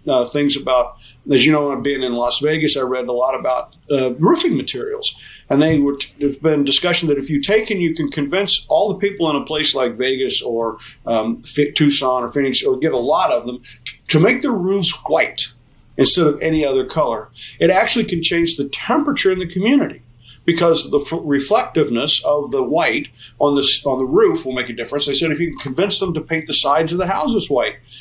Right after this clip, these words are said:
it'll make a difference. And they talk about the Mediterranean, where apparently they've done this for many, many, many, many years. Uh, you know, before they had air conditioning, people used these techniques to help keep it cool in the Mediterranean or,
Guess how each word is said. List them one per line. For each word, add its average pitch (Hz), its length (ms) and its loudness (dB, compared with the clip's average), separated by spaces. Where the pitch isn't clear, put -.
it'll 151 180 4
make 135 160 0
a 139 60 0
difference. - 360 -4
And 143 120 -2
they 151 220 -2
talk 147 260 2
about 135 280 -2
the 123 60 -14
Mediterranean, 147 760 0
where 131 120 2
apparently 131 340 -6
they've 120 200 -4
done 127 220 -2
this 123 160 -2
for - 140 -2
many, 143 240 0
many, 120 220 -4
many, 110 220 -10
many 107 200 -8
years. 156 640 -2
Uh, 127 320 2
you 143 80 2
know, 120 80 0
before 135 400 -2
they 127 100 0
had 123 120 -2
air 160 120 0
conditioning, 135 460 -4
people 131 340 -4
used 135 280 0
these 123 180 -2
techniques 127 460 -4
to 117 80 -10
help 120 180 0
keep 120 180 -6
it 131 100 -8
cool 131 260 0
in 117 60 0
the 117 60 -2
Mediterranean 123 680 -2
or, 131 160 -6